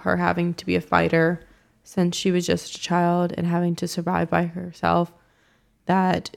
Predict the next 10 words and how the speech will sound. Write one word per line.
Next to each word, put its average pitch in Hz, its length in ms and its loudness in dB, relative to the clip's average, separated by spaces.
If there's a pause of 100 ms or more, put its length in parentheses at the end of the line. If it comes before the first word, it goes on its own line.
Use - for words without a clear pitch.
(120)
she 170 460 2
was 175 220 0 (140)
able 196 760 4 (220)
to 208 180 4
escape 92 600 0 (100)
and 95 480 -2
was 190 220 -2
able 180 520 2 (1000)
to 170 580 2 (140)
save 185 680 4